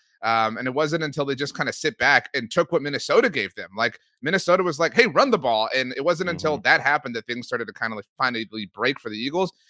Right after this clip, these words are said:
Speaker 1: It, uh, Jalen hit the, the big shots that were there. Obviously, the one to Devontae. He kinda hung that first one down low, though. That one almost didn't even work out.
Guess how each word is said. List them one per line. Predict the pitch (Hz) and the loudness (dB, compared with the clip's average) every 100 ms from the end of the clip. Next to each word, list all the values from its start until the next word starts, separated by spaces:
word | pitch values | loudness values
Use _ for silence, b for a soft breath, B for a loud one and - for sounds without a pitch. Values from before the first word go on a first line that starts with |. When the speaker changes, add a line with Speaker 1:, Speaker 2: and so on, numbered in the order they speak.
| _ | _
Speaker 1:
It, | 143 156 | 2 4
uh, | 131 113 - - | 4 2 -4 -6
Jalen | 131 151 139 | 0 0 2
hit | 151 143 | 2 2
the, | 113 | -4
the | 101 | -2
big | 98 131 | -4 -2
shots | - 131 123 | 0 0 0
that | 123 | -4
were | 107 | -2
there. | 110 135 135 131 101 | 2 4 4 2 -2
Obviously, | 110 117 127 | -4 -4 -4
the | 113 | -2
one | 113 113 | -2 -2
to | |
Devontae. | 104 107 113 113 123 120 b b | -4 -4 -2 2 2 2 b b
He | 139 | -8
kinda | - 214 240 | 0 2 4
hung | 196 208 | 4 4
that | 185 165 | 2 2
first | 170 170 - | 2 2 4
one | 165 151 - | 0 0 -2
down | 123 139 | 0 2
low, | 143 185 | 6 6
though. | 247 135 - | 6 2 2
That | 117 | 2
one | 175 185 | 4 4
almost | 180 185 - | 2 0 -2
didn't | 175 180 | -2 -2
even | 175 175 | -2 0
work | 175 - | 0 2
out. | 269 | -2